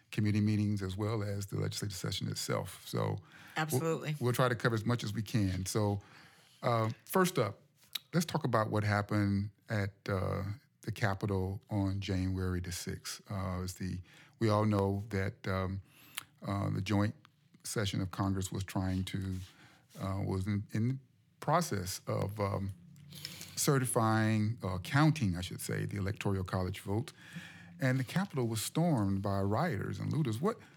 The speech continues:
Speaker 1: what was going through your mind when you, when you saw that and you, you watched that happen, that, that attack on our democracy?
Speaker 2: Uh, the Capitol wasn't stormed. It was violently assaulted.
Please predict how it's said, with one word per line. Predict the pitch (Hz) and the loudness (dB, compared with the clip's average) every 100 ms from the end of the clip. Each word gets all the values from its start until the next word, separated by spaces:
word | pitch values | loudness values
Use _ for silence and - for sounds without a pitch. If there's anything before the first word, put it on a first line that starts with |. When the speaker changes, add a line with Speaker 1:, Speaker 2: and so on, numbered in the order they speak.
| - - | -20 -6
Speaker 1:
what | 233 | -2
was | 240 | 0
going | 165 147 131 | 4 4 4
through | 131 | 4
your | 117 | 4
mind | 107 110 107 98 | 4 4 4 2
when | 98 | 2
you, | 101 101 - | 0 -2 -4
when | 110 101 | -4 -2
you | 95 | -4
saw | - - 107 107 | -2 2 2 4
that | 101 98 101 - - | 2 2 2 -2 -6
and | 101 101 | -6 -4
you, | 107 - - | -6 -8 -8
you | 107 104 | -6 -2
watched | 98 95 - - | 0 0 -2 -4
that | 98 | -4
happen, | 90 98 98 107 | -2 0 0 -4
that, | 107 113 | -6 -4
that | 104 104 _ - | -6 -6 _ -12
attack | 98 104 95 101 | -6 -6 -6 -4
on | 95 | -4
our | 98 98 | -2 -4
democracy? | 95 92 92 - - 104 - | -4 -4 -6 -8 -12 -12 -6
Speaker 2:
Uh, | 226 240 | -2 0
the | 190 | 0
Capitol | - 262 285 302 330 277 226 202 196 | 2 4 4 4 4 6 4 2 2
wasn't | 208 202 185 180 151 | 2 2 2 0 0
stormed. | - - 202 196 180 160 151 | -2 -2 0 2 4 2 0
It | - 185 151 | 0 0 0
was | 160 165 160 151 151 147 - | 0 2 4 4 2 0 -4
violently | 170 147 147 185 196 180 160 - 156 151 135 139 | -4 2 8 10 10 6 0 -2 0 0 -2 -4
assaulted. | 147 - 143 127 - 135 - | -2 0 0 -2 -8 -10 -10